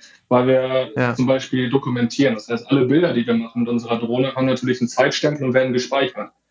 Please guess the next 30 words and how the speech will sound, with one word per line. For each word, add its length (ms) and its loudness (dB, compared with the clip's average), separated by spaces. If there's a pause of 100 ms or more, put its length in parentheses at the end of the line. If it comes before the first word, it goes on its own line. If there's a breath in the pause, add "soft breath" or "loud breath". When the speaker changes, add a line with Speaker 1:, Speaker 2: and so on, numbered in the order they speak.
(100)
Speaker 1:
Wenn 120 6
ich 60 2
jetzt 180 0
eine 100 2
Abweichung 360 0
Speaker 2:
Mhm. 120 -2
Speaker 1:
feststelle, 420 2
muss 160 -2
ich 80 -2
nicht 140 -2
mehr 120 -2
ins 160 -4
Lager 300 0
gehen, 160 2
sondern 180 -6
ich 60 -14
kann 100 -4
auf 120 0
dem 120 0
Bild 240 0
sehen, 380 -2
wie 100 -2
sah 140 2
das, 340 -2
äh, 160 2
Lager 300 2
zu 120 -12
dem 140 0
Zeitpunkt 420 -4
aus. 340 -6